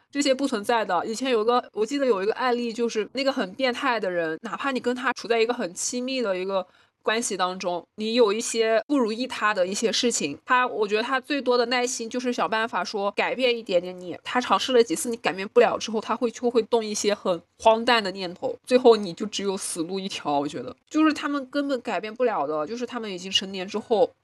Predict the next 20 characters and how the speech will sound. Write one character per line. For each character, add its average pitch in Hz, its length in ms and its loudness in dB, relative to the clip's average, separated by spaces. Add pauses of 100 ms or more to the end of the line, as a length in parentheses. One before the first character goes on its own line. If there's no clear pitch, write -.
他 - 100 -4
们 269 80 -2
那 277 80 0
个 262 80 2
思 269 200 2
维 247 100 12
方 175 180 4
式 185 140 2
已 190 40 4
经 196 140 -6
固 247 120 -2
定 262 220 0
了。 165 280 2
就 277 200 0
比 254 140 -4
如 196 120 4
说 233 180 6
有 214 140 6
些 233 120 2
人 214 200 0